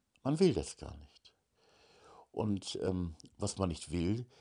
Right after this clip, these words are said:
das geschieht dann eben auch nicht. So hat die Liebe schon da keine Chance und,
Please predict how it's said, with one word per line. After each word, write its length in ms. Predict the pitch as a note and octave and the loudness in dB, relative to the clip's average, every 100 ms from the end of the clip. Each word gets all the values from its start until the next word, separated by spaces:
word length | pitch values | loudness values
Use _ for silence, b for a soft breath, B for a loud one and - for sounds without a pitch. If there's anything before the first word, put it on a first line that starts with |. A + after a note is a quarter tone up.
| b | b
das 180 | - B2 | -8 -8
geschieht 380 | - - F#3+ F3 | -2 0 0 2
dann 180 | F2+ D#2 | 2 2
eben 260 | C#2+ C#2 | -6 -10
auch 220 | - - - | -12 -12 -14
nicht. 420 | C#2+ C#2 - - _ B B B B | -14 -16 -20 -20 _ B B B B
So 120 | - G#2+ | 2 2
hat 100 | G#2+ | 4
die 80 | |
Liebe 300 | G2+ A#2 A2+ | 4 4 4
schon 200 | G#2+ F#2+ | 4 2
da 280 | F2 F2 G2 | 6 6 6
keine 320 | - F#2 E2 | 4 -2 0
Chance 580 | D#2 - F#2 A2+ A2+ - - B B B B B | -2 2 4 4 -2 -8 -12 B B B B B
und, 460 | - F#2+ F2 - | -2 0 -2 -6